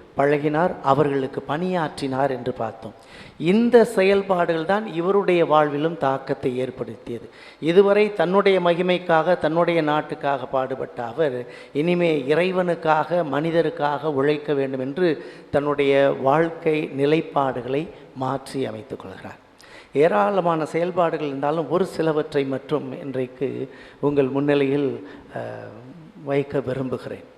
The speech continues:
முதலாவதாக அவர் கொண்டிருந்த எண்ணம், ஆண்டவருக்கு முக்கியத்துவம் கொடுக்க வேண்டும். இறைவனுடைய அதிமிக மகிமைக்காக எல்லாம் நடைபெறணும். இறைவனோடு நாம் நல்லுறவு கொண்டிருக்க வேண்டும் என்பதுதான் அவருடைய அளப்பரிய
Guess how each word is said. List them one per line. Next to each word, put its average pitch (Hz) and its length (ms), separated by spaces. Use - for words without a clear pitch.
முதலாவதாக 190 720
அவர் 156 200
கொண்டிருந்த 160 460
எண்ணம், 135 560
ஆண்டவருக்கு 180 760
முக்கியத்துவம் 151 760
கொடுக்க 120 340
வேண்டும். 98 500
இறைவனுடைய 156 840
அதிமிக 143 300
மகிமைக்காக 127 960
எல்லாம் 127 480
நடைபெறணும். 110 600
இறைவனோடு 170 800
நாம் 135 360
நல்லுறவு 147 540
கொண்டிருக்க 131 480
வேண்டும் 135 480
என்பதுதான் 143 640
அவருடைய 135 440
அளப்பரிய 135 460